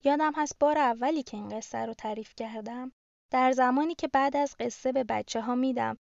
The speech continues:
تا درباره اون فکر کنند و قصه رو برای خودشون حلاجی کنند،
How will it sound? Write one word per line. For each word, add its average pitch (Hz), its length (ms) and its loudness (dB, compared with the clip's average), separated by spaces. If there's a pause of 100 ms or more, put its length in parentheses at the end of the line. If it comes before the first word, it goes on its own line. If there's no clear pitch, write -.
(220)
تا 269 100 0
درباره 254 520 4
اون 254 220 0
فکر - 440 -8
کنند 226 540 -4 (280)
و 240 160 2
قصه 285 340 4
رو 302 80 4
برای 240 260 4
خودشون 247 480 0
حلاجی 226 680 -2
کنند، 233 540 -6